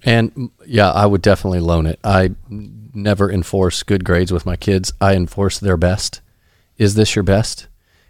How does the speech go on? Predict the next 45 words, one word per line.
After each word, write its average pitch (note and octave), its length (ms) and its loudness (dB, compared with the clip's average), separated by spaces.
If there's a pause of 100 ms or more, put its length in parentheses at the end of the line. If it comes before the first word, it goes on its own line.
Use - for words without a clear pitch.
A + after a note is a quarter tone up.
(160)
And G2 160 0
do G2 80 2
you G2+ 160 4
have G2+ 160 2
structure? - 600 -2 (120)
Are G2+ 100 2
you G2+ 180 4
honoring G2 440 0
your F#2 100 2
teachers, G2+ 460 -2
submitted G2 400 -2
to G#2+ 100 -4
their F#2 160 0
authority? F#2+ 520 0
Are G2+ 140 2
you G2 120 4
sticking G#2 360 0
up F#2+ 140 -2
for - 100 -4
the F#2+ 80 0
little F#2 260 0
guys? F#2 580 -2
Are G#2 120 0
you, F#2 460 2
for - 160 -8
my F2+ 140 4
boys, F2+ 320 4
I F2+ 40 2
tell F2+ 180 -2
them, F2 120 -2
"Are F2+ 40 0
you F2+ 140 -2
respecting G2 520 -2
the F2+ 80 0
girls F#2 260 0
around F2+ 320 0
you?" F#2 80 -2
For G2 140 -4
my F#2 100 2
girls, F2+ 380 2
I'm F2 80 0
saying, F2+ 260 -2
"Are E2+ 60 -2
you F2+ 160 -2
being F2 280 0